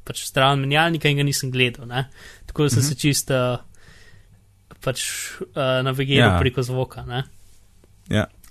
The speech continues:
Speaker 1: In zvok je povezan preko Bluetootha v audio, od, pač v, v radio od, od tega in pač plus muziko sem predvajal dol iz telefona. In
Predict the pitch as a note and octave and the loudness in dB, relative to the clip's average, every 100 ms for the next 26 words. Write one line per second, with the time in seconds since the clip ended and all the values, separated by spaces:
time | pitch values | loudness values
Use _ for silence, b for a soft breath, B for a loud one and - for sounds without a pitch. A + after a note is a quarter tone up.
0 | - E3 E3 C#3 D#3+ D3+ D3+ C#3+ C3+ B2+ | 0 2 2 2 2 2 0 2 2 0
1 | B2 C#3 C#3 C#3 C3+ B2 C3+ C3 B2+ B2+ | -2 0 2 0 -4 -6 -8 -6 -8 -8
2 | B2 A#2 A#2+ A#2 A#2+ A#2 A#2 A2+ C3 - | -8 -4 -4 -2 -6 -6 -8 -8 -12 -14
3 | - - - C3 - - B2 A#2+ B2 A#2+ | -20 -20 -16 -16 -14 -8 -6 -6 -6 -6
4 | B2 A#2 A#2 A#2+ - B B B B - | -6 -6 -6 -6 -12 B B B B -14
5 | - E3+ E3 D#3 D3+ D3 C3+ - - D3+ | -4 -2 2 2 2 0 -4 -6 -4 -4
6 | C#3+ - - B B B B - E3 E3 | -2 -6 -10 B B B B -2 2 4
7 | D3+ D3+ C3+ C3+ C3 B2 A#2+ A#2 A2+ A2+ | 2 -2 -2 -2 -2 0 0 0 -2 -4
8 | - A3 - D#3+ A2+ A2 - b b b | -2 -2 0 0 0 -4 -12 b b b
9 | F#3 G3 F#3+ | -8 -2 -2